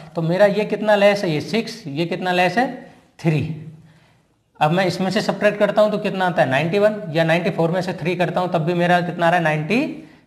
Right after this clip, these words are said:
वन। इन दोन-, दोनों का multiply करता हूँ तो कितना आ रहा है? एटीन, नाइन वन वन एट। अब मैं ले लिया नाइंटी थ्री into नाइंटी सिक्स। नाइंटी थ्री into नाइंटी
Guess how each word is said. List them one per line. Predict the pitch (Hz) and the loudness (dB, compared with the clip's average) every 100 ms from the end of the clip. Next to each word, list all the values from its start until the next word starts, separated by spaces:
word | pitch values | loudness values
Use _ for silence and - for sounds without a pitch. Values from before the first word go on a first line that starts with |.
| - | -8
वन। | 131 131 107 - - - - | 0 0 0 -8 -20 -18 -6
इन | 175 170 | -4 -2
दोन-, | 190 196 190 | 0 0 0
दोनों | 175 190 202 | 0 2 2
का | 190 | 2
multiply | 180 180 185 185 | 0 0 2 2
करता | 185 185 160 | 2 0 0
हूँ | 185 | -2
तो | |
कितना | 175 185 185 | -4 -2 2
आ | |
रहा | 185 233 | 4 4
है? | 262 - - - _ _ _ | 2 -12 -20 -20 _ _ _
एटीन, | 165 165 160 147 117 - - - - | -2 -2 0 -2 -2 -8 -16 -14 -4
नाइन | 143 151 202 180 | 2 4 4 6
वन | 196 247 - - 123 | 6 4 0 -6 -2
वन | 143 220 - 160 | 0 0 -2 -2
एट। | 147 - - - - - 160 | -2 -4 -10 -20 -20 -4 2
अब | 185 | 4
मैं | 208 220 | 4 4
ले | 202 | 2
लिया | 190 214 220 | 4 2 2
नाइंटी | 180 151 170 220 240 | 0 0 0 0 -4
थ्री | - 214 | -2 -2
into | 185 190 202 | -2 -2 -2
नाइंटी | 139 123 123 | -2 -2 -4
सिक्स। | - 110 - - - - _ _ - - - - | -6 -8 -10 -16 -20 -20 _ _ -20 -20 -18 -6
नाइंटी | 135 156 175 190 | 0 2 2 0
थ्री | 185 190 | 2 2
into | 185 175 208 | 0 -2 0
नाइंटी | 165 165 165 | 2 0 0